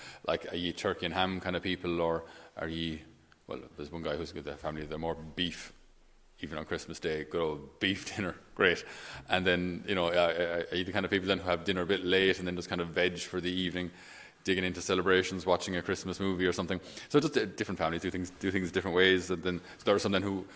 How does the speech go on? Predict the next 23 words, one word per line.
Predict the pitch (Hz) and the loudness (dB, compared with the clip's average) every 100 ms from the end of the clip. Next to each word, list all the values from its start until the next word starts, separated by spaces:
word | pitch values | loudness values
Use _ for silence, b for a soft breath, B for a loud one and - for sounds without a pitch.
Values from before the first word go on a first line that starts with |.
| B - | B 4
go | 104 | 4
for | - 98 90 | 4 0 0
the, | 90 90 87 82 B B B B - | -2 -2 -2 -4 B B B B -12
the | - | -6
sea | - 120 110 104 | 0 2 2 0
swim | - 110 101 82 - - _ _ _ _ - | 2 4 4 0 -8 -20 _ _ _ _ 0
on | 90 87 82 87 | 2 2 -4 -10
Christmas | - 92 - 85 | -10 -10 -8 -8
Day | 95 | -6
or | 85 | -6
Stephen's | - 92 85 | -6 -6 -6
Day | |
or | 78 | -8
both. | 76 87 80 - | -2 -2 -2 -10
Which, | 104 | -8
uh, | 120 | -6
which | 104 120 | -8 -8
day | 139 | -8
is | 107 | -8
it? | 139 - | -10 -14
Is | 104 | -12
it | 127 | -10
Christmas? | 143 156 | -10 -12